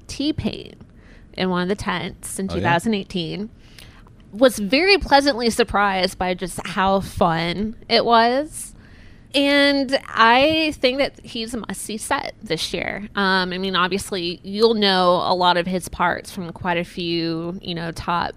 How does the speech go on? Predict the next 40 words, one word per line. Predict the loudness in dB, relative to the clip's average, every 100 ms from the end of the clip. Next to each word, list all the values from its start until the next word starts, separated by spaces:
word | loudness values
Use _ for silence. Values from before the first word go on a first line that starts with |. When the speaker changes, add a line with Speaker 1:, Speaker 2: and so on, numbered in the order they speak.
| -14
Speaker 1:
you | -12 -8
know, |
hip-hop | -4 -4 -2 -4 -4
and | -8 -10
pop | -4 -4 -2
songs. | 0 2 0 -4 -8 -16 -20 -20 -4
Um, | 0 2 2 -2
kind | -6 -8
of | -8
the | -6
king | -4 -2
of | 2
autotune, | 2 4 2 -2 -6 -6 -6 -4
but | -6
he | -4 0
also | 2 4
has | 4
a | 4
really | 2 0
great | 0 -2
voice, | 0 0 0 0
and | -4 -2
he's | -2 -2
been | -4 -4
seen, | -2 0 0 0
like, | -2 0
doing | 0 2
a |
lot | 0 -2
of |
covers, | 2 2 4 2 0
like | -6
Tennessee | -6 -8 -6 -4
Whiskey | -4 -4 -6 -6
is | -4
one | -2 -2 -4
that's | -8 -6
been | -2 -2 -2
blowing | -8 -2 0 0 -2
up | -4